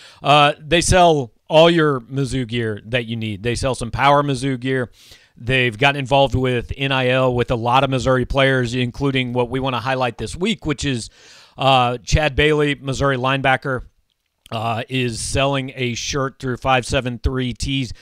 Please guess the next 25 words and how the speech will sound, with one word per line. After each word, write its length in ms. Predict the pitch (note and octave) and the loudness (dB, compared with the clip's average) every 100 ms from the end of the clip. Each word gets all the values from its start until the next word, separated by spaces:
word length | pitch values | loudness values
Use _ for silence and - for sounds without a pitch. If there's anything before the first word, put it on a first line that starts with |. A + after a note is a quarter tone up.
| - - _ | -20 -20 _
that 220 | C#3 C#3+ - | -4 -4 -2
fifty 260 | D#3+ F3+ | -2 -2
percent 340 | D3+ D#3 - D#3 | -4 -2 -2 -2
of 60 | |
the 80 | C3+ | -2
proceeds 640 | B2 C#3 D3 - C#3+ A#2+ A2 B2 G#2+ | 0 0 0 -2 -4 -4 -10 -16 -2
go 340 | C3 C3 C3+ | 2 2 2
to 360 | A#2+ - B2+ A#2 | -2 -2 -2 0
Coyote 580 | - B2+ B2+ C#3+ B2+ | 0 2 2 0 0
Hill, 380 | B2 C#3 C3 A#2 | 0 2 2 0
another 260 | A#2 B2 B2 | -4 -4 -4
organization 880 | A#2+ A#2 A#2+ G#2+ B2+ A#2+ - A#2+ A2+ | -4 -6 -8 -2 -2 -2 -4 -4 -2
that 300 | A#2 A2+ A2 | -2 -2 -4
I've 160 | A2+ A2+ | -6 -4
gotten 180 | C3 A#2+ | -4 -4
to 40 | |
know 220 | B2+ B2+ | 0 0
pretty 240 | A#2+ C3+ B2 | 0 -4 -2
well 200 | B2+ B2+ | -2 -2
over 120 | A#2 | -4
the 60 | B2 | -4
last 180 | B2 | -4
couple 200 | - C3 | -4 -6
of 60 | C3 | -4
years 280 | C#3+ D3 | -2 -4